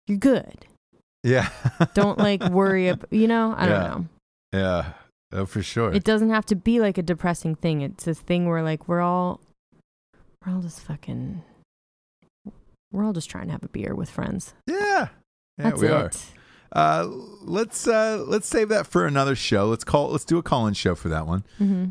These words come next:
Speaker 2: And, uh, let's get to the revolutionary figure of the day, shall we?
Speaker 1: Cool.
Speaker 2: Tonight's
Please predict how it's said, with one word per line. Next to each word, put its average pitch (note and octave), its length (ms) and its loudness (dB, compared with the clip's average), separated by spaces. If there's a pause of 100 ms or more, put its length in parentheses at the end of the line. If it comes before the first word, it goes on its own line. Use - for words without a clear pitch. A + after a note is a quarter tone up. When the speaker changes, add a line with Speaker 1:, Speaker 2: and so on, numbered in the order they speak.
Speaker 2:
And, G#2 360 2
uh, A2+ 260 4
let's C3 160 -4
get E3+ 140 -2
to - 80 -6
the F3 80 2
revolutionary F3 560 0
figure F3 320 -2 (100)
of D#3 160 0
the D#3+ 60 -2
day, E3+ 580 -2
shall G#2+ 480 2
we? G#3 280 -2 (320)
Speaker 1:
Cool. E3 360 -4
Speaker 2:
Tonight's D#3+ 680 0